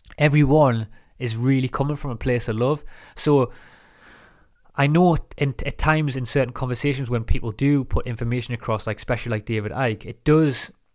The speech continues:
make people sort of take a step back and, and disagree with it. But what I'm trying to say is, is, is if, if we can in life, try and put aside,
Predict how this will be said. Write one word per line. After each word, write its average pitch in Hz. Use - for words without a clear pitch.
make 131
people 120
sort 120
of 110
take 156
a 156
step -
back 107
and, 110
and 117
disagree 139
with 131
it. 101
But 113
what 139
I'm 165
trying 156
to 117
say 151
is, 127
is, 113
is -
if, 135
if 139
we 160
can 160
in 127
life, 135
try 147
and 147
put 139
aside, 127